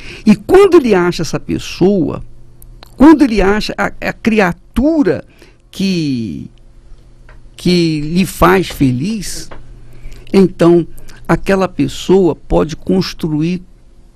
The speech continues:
todas as demais coisas na sua vida. É por isso que o, o Salmo, eh, da Bíblia diz assim, cento e vinte e oito, que bem-aventurado é aquele que teme ao Senhor. Quer dizer, primeiro,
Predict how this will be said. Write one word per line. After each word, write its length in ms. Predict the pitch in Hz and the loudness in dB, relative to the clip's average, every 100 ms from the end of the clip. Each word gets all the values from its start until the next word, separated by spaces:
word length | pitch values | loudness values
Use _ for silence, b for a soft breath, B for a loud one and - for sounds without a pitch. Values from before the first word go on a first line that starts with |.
| - | 2
todas 380 | 269 262 220 202 | 4 4 2 -2
as 140 | 185 | -2
demais 440 | 190 170 170 151 | -4 -4 -6 -8
coisas 360 | - - 147 147 | -6 -4 -2 -2
na 100 | 143 | -6
sua 260 | - 185 147 | -6 -6 -6
vida. 300 | 120 120 120 | -4 -4 -4
É 20 | |
por 220 | - 202 | -6 -4
isso 220 | 254 - | -4 -6
que 200 | - 214 B B B B B - | -6 -6 B B B B B -4
o, 320 | 143 127 131 | -2 -2 -6
o 60 | |
Salmo, 640 | 123 - 147 151 151 123 b b b b - - | -8 -6 -2 -2 -2 -6 b b b b -18 -6
eh, 640 | 127 117 110 98 - - - - - - - - - | -4 -2 -4 -6 -10 -12 -14 -14 -16 -18 -20 -20 -6
da 200 | 107 113 | -2 -2
Bíblia 420 | 127 156 160 127 | -2 -4 -4 -6
diz 300 | 131 139 135 | -6 -4 -4
assim, 320 | 131 - 135 | -6 -2 -2
cento 260 | 123 135 117 | -2 -4 -4
e 40 | |
vinte 260 | 117 127 - | -2 -2 -2
e 40 | |
oito, 380 | 117 123 110 - b b b - | -4 -2 -4 -8 b b b -18
que 160 | - 135 | -6 -6
bem-aventurado 1400 | 123 214 254 214 135 180 170 127 120 131 175 139 120 - b b - | 0 2 2 0 -2 -2 -4 -6 -6 -4 -6 -6 -10 -14 b b -4
é 120 | 170 | -4
aquele 440 | 156 - 170 170 175 | -4 -4 -6 -4 -8
que 220 | - 175 - - - | -10 -10 -12 -6 4
teme 520 | 247 285 285 220 170 | 6 8 6 4 2
ao 120 | 156 | -2
Senhor. 440 | 135 160 127 110 - | -4 -2 -2 -4 -4
Quer 120 | 135 | -4
dizer, 140 | 117 | -2
primeiro, 560 | 113 135 139 208 240 | -2 2 2 2 -2